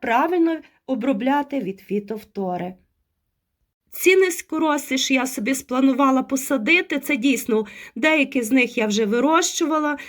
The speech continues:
наприклад, Санька дуже врожайний, не потребує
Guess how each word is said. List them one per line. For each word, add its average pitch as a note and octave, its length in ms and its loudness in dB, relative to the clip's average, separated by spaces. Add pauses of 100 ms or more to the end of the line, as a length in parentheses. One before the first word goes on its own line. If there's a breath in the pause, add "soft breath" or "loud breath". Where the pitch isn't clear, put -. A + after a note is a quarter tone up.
(160 loud breath)
наприклад, B3+ 500 0
Санька A3+ 460 -2
дуже E4 460 2
врожайний, D#4 840 2 (280 loud breath)
не B3 120 -2
потребує C4 720 2